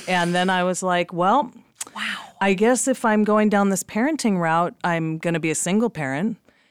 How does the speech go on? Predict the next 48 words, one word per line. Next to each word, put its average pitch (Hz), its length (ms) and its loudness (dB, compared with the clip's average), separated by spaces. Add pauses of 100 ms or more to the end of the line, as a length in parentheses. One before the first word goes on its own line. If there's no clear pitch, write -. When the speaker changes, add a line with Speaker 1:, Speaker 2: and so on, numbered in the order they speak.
(160)
Speaker 1:
And 175 140 0
that 269 180 2
means 285 600 2 (120)
I'm 233 140 2
gonna 302 140 4
have 170 140 -2
to 160 60 -6
move 165 260 -4
home. 202 340 0 (480)
And 156 140 -4
that 170 160 0
means 180 640 0
I'm 165 160 0
gonna 151 140 -2
be 143 180 -6
with 147 180 -4
my 131 220 -6
four 151 260 -6
siblings 247 440 -2
that 196 120 -4
I 208 80 0
just 214 220 -6
escaped - 520 -8
by 143 200 -2
going 135 240 -6
to 131 60 -10
college. 160 540 -4 (440)
And 220 120 4
that 349 140 2
means 349 260 0
my 330 120 0
parents 285 400 -2
are 247 40 -4
gonna 208 180 2
have 190 200 -2
to 208 80 -4
help 185 180 0
me 196 120 -2
raise 175 300 0
this 208 180 -4
baby." 175 480 -2 (180)
It 262 180 2
just 269 240 0
was 202 260 2
like, 160 500 -2 (180)
Speaker 2:
It, 220 320 -2
yeah. 190 140 4
Speaker 1:
no. 165 480 0